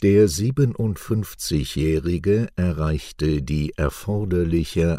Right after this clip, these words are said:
einfache Mehrheit erst im fünfzehnten Wahlgang. Er löst die Demokratin Nancy Pelosi ab und ist damit die neue Nummer drei der staatlichen Rangfolge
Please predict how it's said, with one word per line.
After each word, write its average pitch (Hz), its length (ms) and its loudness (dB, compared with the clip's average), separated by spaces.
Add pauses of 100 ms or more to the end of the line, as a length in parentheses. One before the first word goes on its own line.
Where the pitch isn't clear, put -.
einfache 95 680 -2
Mehrheit 76 880 -2 (100)
erst 69 460 -2
im 71 180 0
fünfzehnten 73 1160 -2
Wahlgang. 78 640 -2 (840)
Er 71 260 2
löst 80 640 -2
die 95 340 0
Demokratin 98 1080 0 (100)
Nancy 90 600 0
Pelosi 87 840 2
ab 101 300 -4 (420)
und - 360 0
ist - 520 -6
damit 85 680 0 (100)
die 87 220 2
neue 90 420 0
Nummer 98 420 2
drei 82 520 0
der 67 300 -2
staatlichen 87 840 -2
Rangfolge 82 880 0